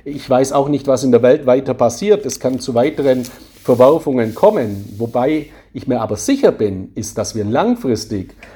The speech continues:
ganz hervorragende Voraussetzungen haben, um in diesem Kryptosegment weiter zu wachsen. Und meine eigene persönliche Erfahrung aus der Vergangenheit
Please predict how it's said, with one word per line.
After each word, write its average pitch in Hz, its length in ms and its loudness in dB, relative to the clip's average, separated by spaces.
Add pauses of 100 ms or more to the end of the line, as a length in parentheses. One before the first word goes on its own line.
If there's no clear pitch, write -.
(220)
ganz 175 380 -2
hervorragende 143 840 2
Voraussetzungen 151 840 -6
haben, 156 320 0
um 170 320 -6 (100)
in 127 140 -6
diesem 143 300 -8
Kryptosegment 127 800 -2 (360)
weiter 127 360 2
zu 113 180 -6
wachsen. 160 420 -4
Und 135 100 -2
meine 160 300 -2
eigene 156 280 0
persönliche 139 520 0
Erfahrung 131 380 2
aus 120 140 -2
der 117 80 -6
Vergangenheit 139 720 -2